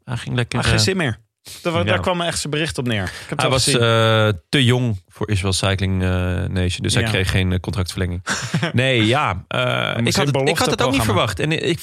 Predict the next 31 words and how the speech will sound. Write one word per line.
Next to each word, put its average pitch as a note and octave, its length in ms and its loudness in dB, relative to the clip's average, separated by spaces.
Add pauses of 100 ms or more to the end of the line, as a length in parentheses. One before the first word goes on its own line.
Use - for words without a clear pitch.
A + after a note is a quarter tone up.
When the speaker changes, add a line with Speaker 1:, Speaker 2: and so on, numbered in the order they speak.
Speaker 1:
het G3 40 0
wel G#3 100 2
echt G#3 160 0
jammer. F#3+ 200 2
Hij D#3 100 0
was F3+ 160 -2
een F#3 120 0
van F3 100 0
de E3 220 -2
eerste E3+ 340 0
renners D3 340 2
waar C#3 100 0
ik B2+ 180 -6
echt - 240 0
fan C#3+ 220 0
van C#3+ 140 0
was. - 260 -6 (500)
Echt - 260 0
fan, B2 180 0
dat B2+ 100 0
ik C3 80 -4
echt A2 200 -2
dacht, - 260 -2
"Oh G2+ 140 4
yes, G#2 260 2
ik - 80 -12
hoop A2 220 0
echt G#2+ 180 -2
dat G2+ 100 -2
hij, F#2+ 380 4
eh, F#2 40 2